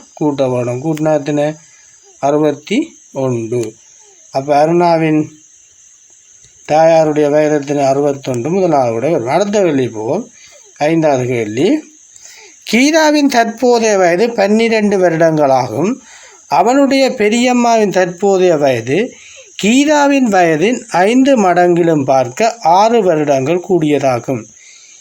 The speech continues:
இன்னும் ஆறு வருடங்களில் பெரியம்மாவின் வயது யாதென்று கேட்டு. அப்ப பெரியம்மாண்ட வயதை கண்டுபிடிக்கணும்.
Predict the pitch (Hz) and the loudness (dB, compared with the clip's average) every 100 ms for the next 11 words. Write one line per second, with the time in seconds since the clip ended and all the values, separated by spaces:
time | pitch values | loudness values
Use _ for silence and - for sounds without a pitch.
0 | _ - 170 202 240 302 - - 175 196 | _ -6 -2 2 2 0 -2 0 2 4
1 | 202 175 156 143 131 120 117 165 262 - | 2 2 2 2 0 -2 -2 -2 -2 -6
2 | - - - _ 196 208 233 226 208 180 | -20 -20 -20 _ -2 0 0 0 2 2
3 | 170 165 151 131 123 202 185 151 123 113 | 2 2 2 2 0 0 2 2 0 -4
4 | 165 214 - - - _ - - _ 156 | -2 -2 -4 -8 -20 _ -20 -20 _ -4
5 | 147 190 214 202 185 175 165 160 151 156 | -2 0 0 2 0 2 2 2 2 0
6 | 147 139 135 131 175 262 | 0 0 -2 -2 -2 0